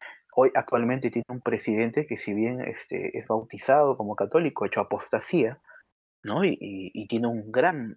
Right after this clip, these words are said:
un gran, este, público evangélico. Y, y, y finalmente, así como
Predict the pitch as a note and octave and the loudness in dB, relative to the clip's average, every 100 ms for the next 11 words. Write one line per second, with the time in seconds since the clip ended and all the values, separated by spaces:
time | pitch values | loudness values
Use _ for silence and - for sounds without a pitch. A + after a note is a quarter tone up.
0 | - B2 A#2 B2 C#3+ C3+ - - G2+ - | -8 -4 0 2 0 -4 -10 -12 -4 0
1 | D#3 A2 - G2+ G2 G2+ C3+ G2+ - C#3+ | 2 2 0 -2 -4 -2 0 0 -4 -8
2 | D#3+ _ - _ _ - D3+ D#3 C#3+ C3+ | -10 _ -20 _ _ 4 4 4 4 4
3 | C3 B2 A2+ - - B2 - C3 D3 D3+ | 4 0 0 -4 -4 -4 0 2 2 2
4 | D#3 E3+ - G#2 - C#3 - C#3 B2+ G#2 | 0 0 2 2 0 -4 0 0 0 -2